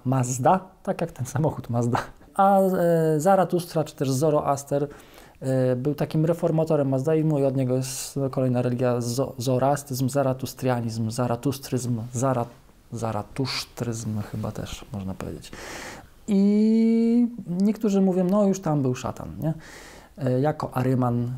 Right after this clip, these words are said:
jako Angramaniu. No to nie był żaden szatan, to był bóg zła w tamtej religii.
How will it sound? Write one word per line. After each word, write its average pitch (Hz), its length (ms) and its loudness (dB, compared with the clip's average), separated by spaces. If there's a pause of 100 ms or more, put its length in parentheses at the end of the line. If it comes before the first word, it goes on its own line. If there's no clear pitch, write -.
jako 123 340 -2
Angramaniu. 120 1000 0 (400)
No 214 120 2
to 208 100 0
nie 151 140 2
był 107 120 -4
żaden 101 280 -6
szatan, 160 440 0 (260)
to 165 120 -2
był 165 240 0 (140)
bóg 127 360 -2
zła 123 420 0 (260)
w 131 140 -10
tamtej 131 460 -2
religii. 127 520 -4